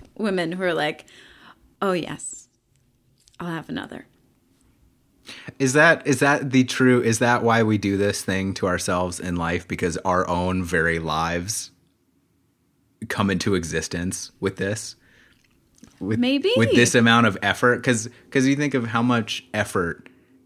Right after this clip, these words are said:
Speaker 2: you have put into your kids.
Speaker 1: Yeah.
Speaker 2: It's ridiculous. <laughs> It's absolutely ridiculous.
Speaker 1: Yeah.
Speaker 2: So, so, like, e-,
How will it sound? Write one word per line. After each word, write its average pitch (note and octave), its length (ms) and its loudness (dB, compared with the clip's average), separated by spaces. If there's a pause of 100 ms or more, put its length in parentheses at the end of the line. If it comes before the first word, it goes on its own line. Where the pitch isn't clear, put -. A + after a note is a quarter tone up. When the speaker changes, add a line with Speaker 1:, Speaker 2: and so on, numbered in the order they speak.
Speaker 2:
you F#2+ 220 -2
have F#2 160 -2
put F2+ 200 -2
into E2+ 640 -2
your E2 140 -6
kids. - 520 -8 (540)
Speaker 1:
Yeah. F#3 260 -4 (100)
Speaker 2:
It's - 320 -4
ridiculous. B2+ 1080 0 (100)
<laughs> - 80 -20
It's D3 400 -8
absolutely B2+ 480 0
ridiculous. B2+ 640 -4 (3000)
Speaker 1:
Yeah. F3+ 220 -8 (420)
Speaker 2:
So, B2 240 0 (260)
so, C#3 260 6
like, B2 300 2
e-, B2+ 200 2